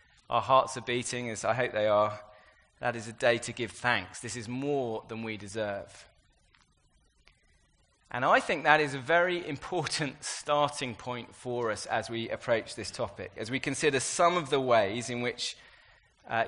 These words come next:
killing is allowed in the Bible. We're gonna think i-, in a moment about some of the things which are prohibited and not allowed by the sixth commandment. But first, we're gonna consider some of the things that are not prohibited. Uh, for example, killing in self-defense, killing in war, killing as capital punishment.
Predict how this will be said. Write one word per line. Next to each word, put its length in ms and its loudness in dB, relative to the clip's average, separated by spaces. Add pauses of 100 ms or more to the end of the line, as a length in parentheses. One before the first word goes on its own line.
killing 600 2 (100)
is 160 -6
allowed 640 4
in 180 -2
the 60 0
Bible. 460 0
We're 100 -2
gonna 180 0
think 320 -4
i-, 60 -4
in 200 -4
a 40 -4
moment 260 -2
about 220 4
some 120 -2
of 60 -2
the 40 -8
things 220 -4
which 220 -6
are 40 -6
prohibited 680 2
and 220 0
not 260 4
allowed 540 2 (180)
by 140 4
the 100 0
sixth 300 -2
commandment. 460 -4 (260)
But 140 -4
first, 480 4
we're 80 -2
gonna 180 -2
consider 400 -6
some 200 -4
of 80 -2
the 60 -8
things 400 -6 (300)
that 140 0
are 80 0
not 580 -4 (300)
prohibited. 720 -6 (640)
Uh, 100 0
for 140 -6
example, 400 0
killing 360 0
in 100 -4
self-defense, 1080 0
killing 280 -2
in 200 -2
war, 400 0
killing 300 -4
as 100 -6
capital 520 -6
punishment. 760 -8